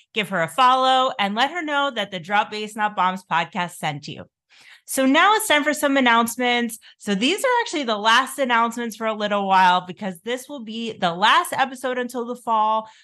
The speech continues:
I mentioned this previously, but guys, the podcast is taking a little bit of a break.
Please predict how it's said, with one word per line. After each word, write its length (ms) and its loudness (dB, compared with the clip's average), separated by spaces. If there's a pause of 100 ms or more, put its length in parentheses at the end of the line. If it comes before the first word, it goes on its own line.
(120)
I 60 -10
mentioned 420 -4
this 100 -8
previously, 560 -6
but 160 -10
guys, 260 0
the 60 -8
podcast 540 -4
is 180 -4
taking 320 -8
a 60 -4
little 200 -2
bit 140 -4
of 160 -8
a 60 -10
break. 420 -4